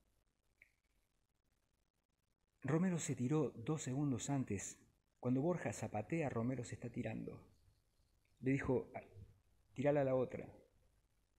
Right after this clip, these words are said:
Eh, y se supone que eso es lo más fuerte de Chiquito Romero, transformado en héroe como consecuencia de atajar penales.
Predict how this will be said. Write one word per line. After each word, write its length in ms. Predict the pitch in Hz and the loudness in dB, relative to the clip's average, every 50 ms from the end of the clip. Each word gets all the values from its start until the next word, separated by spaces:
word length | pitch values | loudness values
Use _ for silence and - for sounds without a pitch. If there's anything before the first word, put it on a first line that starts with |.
| _ _ _ _ _ _ _ _ _ _ | _ _ _ _ _ _ _ _ _ _
Eh, 420 | 117 117 113 110 110 107 107 - - | -2 0 2 2 2 0 0 0 -2
y 60 | 139 | -2
se 100 | - 151 | -2 -2
supone 380 | - - 139 - 208 208 180 | -4 -2 0 2 4 4 4
que 80 | - 180 | 2 0
eso 140 | 175 - 165 | 0 2 0
es 60 | 135 | 2
lo 120 | 135 135 | 2 2
más 260 | 147 185 180 170 - - | 2 2 0 0 -4 -10
fuerte 800 | - - 190 190 143 123 - - 104 101 98 95 - - - - - | -2 4 4 6 6 4 0 0 -2 -2 -2 -4 -8 -16 -20 -12 -10
de 100 | 104 95 | -10 -8
Chiquito 360 | - - 107 113 117 - 113 | -6 -4 -4 -4 -2 -2 -2
Romero, 400 | 104 110 117 127 135 131 131 - | 0 2 2 4 4 4 2 2
transformado 680 | - 127 120 117 110 - 123 123 127 143 160 170 170 160 | 2 2 2 2 0 0 0 2 4 4 4 4 4 2
en 60 | 156 | 4
héroe 540 | 160 160 156 156 156 156 - - - - - - | 4 4 6 6 6 6 4 2 -2 -10 -16 -6
como 220 | - 113 110 104 | -2 0 0 2
consecuencia 720 | - 117 117 113 - 123 117 - 143 135 135 131 - 156 139 | 2 0 0 0 -4 -4 2 2 2 2 2 2 2 2 4
de 80 | 123 | 4
atajar 380 | 110 95 - 95 - - 127 - | 2 2 0 -4 -2 -4 -4 -2
penales. 560 | - 139 156 160 139 123 104 95 - - - | -2 -2 -2 0 0 -2 -4 -4 -8 -12 -18